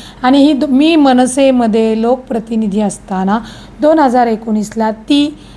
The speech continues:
राष्ट्रवादी काँग्रेस पक्षासोबत, जेव्हा रुपाली चाकणकर अध्यक्ष होत्या, तेव्हा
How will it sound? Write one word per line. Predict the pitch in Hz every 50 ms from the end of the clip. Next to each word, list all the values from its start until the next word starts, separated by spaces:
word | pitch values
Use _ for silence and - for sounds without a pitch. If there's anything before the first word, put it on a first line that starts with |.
| - - -
राष्ट्रवादी | - 240 262 285 285 - - - 311 302 302 302
काँग्रेस | 302 302 302 240 226 226 233 220 226
पक्षासोबत, | - 240 - - - 220 208 - - 220 190 175 185 233 294 - - - - - - - - - - -
जेव्हा | 214 240 226 220 220 233 254 277 330 - - - - - - - - - -
रुपाली | 254 262 254 - 320 320 320 302
चाकणकर | - - 240 214 254 - 208 196 196 185 - 214 233 247 -
अध्यक्ष | 269 285 254 247 330 311 320 - -
होत्या, | 277 220 196 202 220 214 226 - - - - - - - - - - 285
तेव्हा | 285 285 277 262 240 208 208